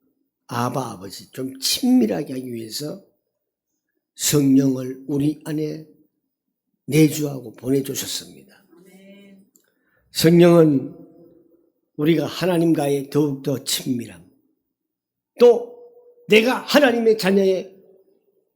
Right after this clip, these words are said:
Speaker 1: 확신하는 담대함을 주신 것입니다. 그리고 칠 절 말씀에 성령을 보내신 목적은 종이 아니라 아들로서, 그리고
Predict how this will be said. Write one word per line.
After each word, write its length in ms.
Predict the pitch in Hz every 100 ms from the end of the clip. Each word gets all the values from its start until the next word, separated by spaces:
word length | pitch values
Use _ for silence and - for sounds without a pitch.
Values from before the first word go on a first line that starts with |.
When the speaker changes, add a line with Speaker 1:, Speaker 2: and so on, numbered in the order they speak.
| _ _ _
Speaker 1:
확신하는 1300 | - - - - - 254 180 139 - - 143 131 - _ _ - _ _
담대함을 880 | 113 123 143 143 151 160 175 180 - _ _ _ _ _
주신 600 | - 135 131 135 123 127
것입니다. 720 | - 113 - 117 98 71 71 _ _ _ 180 190 196 _ _ _ _ _
그리고 300 | 151 156 156
칠 240 | - 170
절 180 | - 180
말씀에 500 | 170 165 165 175 175
성령을 640 | 170 - 180 180 180 180 165
보내신 440 | 165 165 139 160
목적은 540 | 151 135 151 139 139 120 _ _ _ _ _ _
종이 720 | - 156 180 196 214 - -
아니라 540 | 147 147 143 139 135 - _ _ -
아들로서, 800 | 147 139 135 113 101 - - - _ _ _ _ _ - _ -
그리고 500 | 196 214 180 180